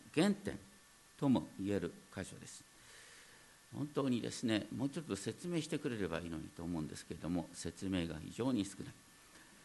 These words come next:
えー、でも、それだけにですね、味わえば味わうほどいろんな角度から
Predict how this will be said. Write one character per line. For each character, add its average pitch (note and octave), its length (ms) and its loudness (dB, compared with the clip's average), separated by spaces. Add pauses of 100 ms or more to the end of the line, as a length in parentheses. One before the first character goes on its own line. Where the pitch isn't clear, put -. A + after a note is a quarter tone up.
(260)
え - 220 -2 (580)
ー、 - 20 -10
で C3+ 100 6
も、 A2 340 6 (300)
そ - 160 2
れ - 80 4
だ D3+ 140 6
け C3+ 100 0
に F2 120 4
で - 80 -2
す - 140 -4
ね、 G2+ 160 0
味 G#2 280 0
わ A#2 180 8
え F#2+ 120 6
ば D#2+ 180 -4
味 G2 260 -4
わ A#2+ 140 4
う G#2+ 80 0
ほ A2 100 -2
ど F#2 280 0
い G2 80 0
ろ B2+ 140 4
ん D3+ 100 4
な C#3+ 120 4
角 - 280 -2
度 - 100 -4
か - 120 -8
ら - 80 -8